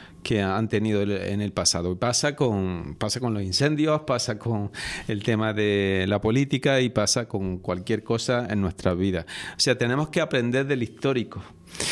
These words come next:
Y el histórico nos dice que cuando, eh, la, eh, eh, Cataluña ha intentado de, mm, de una forma,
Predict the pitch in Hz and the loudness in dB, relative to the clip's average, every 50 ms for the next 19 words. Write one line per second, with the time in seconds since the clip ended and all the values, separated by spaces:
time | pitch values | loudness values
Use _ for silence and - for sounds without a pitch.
0 | - - - - - - - - 151 139 139 131 127 127 - - - 180 180 170 | -2 -2 -4 -6 -8 -6 -2 2 2 4 4 4 2 0 0 0 0 0 0 0
1 | 165 - 170 160 151 123 117 131 151 175 165 - - 113 139 185 - - - - | 0 0 0 0 0 0 0 2 0 0 0 -2 -2 -4 -4 -4 -8 -12 -20 -20
2 | - - - - 127 107 98 98 95 - - - - - - 117 104 101 101 104 | -16 -10 -2 0 2 2 2 2 0 -2 -4 -10 -6 -2 0 0 2 2 2 2
3 | 98 98 98 95 95 95 92 87 92 - - - - 117 110 104 101 98 95 98 | 2 2 4 4 2 2 0 0 -4 -8 -8 -4 -2 0 0 2 0 0 0 0
4 | 92 90 90 98 101 - - 113 110 107 101 107 98 95 98 95 95 92 101 104 | -2 -2 -4 -4 -6 -6 -4 -2 0 2 2 2 2 2 0 0 -2 -2 -4 -4
5 | 104 107 101 98 98 101 104 - 117 113 113 117 - 120 - - 104 110 147 196 | -4 -2 -2 -2 -2 -4 -4 -4 -4 -4 -2 0 0 0 2 2 2 2 2 2
6 | 180 151 117 104 98 98 90 82 87 98 110 120 131 139 143 139 131 127 - 135 | 2 2 0 0 0 -2 -4 -6 -4 -2 0 2 2 2 2 0 0 -2 0 0
7 | 139 139 127 - 123 110 107 110 107 - 143 170 160 127 107 101 98 98 95 - | 0 0 2 2 0 0 0 0 0 2 2 4 4 2 2 0 0 -2 -2 -4
8 | - 95 95 95 95 95 95 95 95 92 101 110 120 120 - - 139 127 123 123 | -6 -6 -6 -4 -4 -4 -4 -4 -2 -2 0 0 0 0 0 0 2 2 2 2
9 | 117 117 113 | 2 0 0